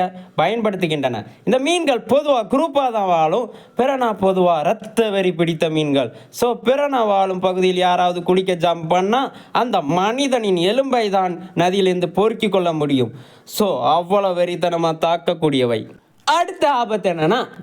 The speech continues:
கேண்ட்ரு ஃபிஷ் தான். இதனை பாரசிட்டிக் ஃபிஷ்னும் வேம்பயர் ஃபிஷ்னும் சொல்றாங்க.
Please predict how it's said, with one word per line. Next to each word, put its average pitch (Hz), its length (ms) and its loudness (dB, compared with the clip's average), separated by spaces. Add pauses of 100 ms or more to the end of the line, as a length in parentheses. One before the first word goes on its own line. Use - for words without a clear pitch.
கேண்ட்ரு 330 520 2
ஃபிஷ் 180 220 -2
தான். - 140 -2 (240)
இதனை 247 160 4 (160)
பாரசிட்டிக் 285 580 0
ஃபிஷ்னும் 180 400 0 (300)
வேம்பயர் 320 580 2
ஃபிஷ்னும் 220 400 2
சொல்றாங்க. 190 400 0